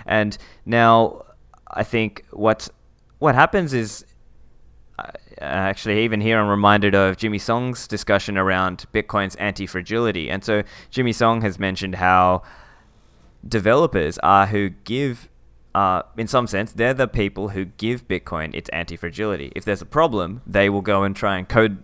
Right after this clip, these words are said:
code up a fix to that. They will try and look at solutions to that. And in some sense, educationally, that's what some of these Bitcoin podcasts are doing. There was a problem in the past because it, the narrative was so confused, so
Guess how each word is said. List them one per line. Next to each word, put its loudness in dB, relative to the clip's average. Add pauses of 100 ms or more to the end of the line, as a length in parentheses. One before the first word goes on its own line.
(160)
code 4
up 2
a -2
fix -6
to -12
that. -2
They 0
will 0
try -2
and -4
look -4
at -2
solutions -8
to -8
that. -4 (240)
And -2 (600)
in -4
some 0
sense, -6 (400)
educationally, -2
that's -2
what -2
some -8
of -6
these -8
Bitcoin -4
podcasts -2
are -8
doing. -8
There 0
was -2
a -12
problem 2
in -6
the -8
past -4
because -6 (400)
it, -12
the 0
narrative 2
was -4
so 2
confused, -4
so 0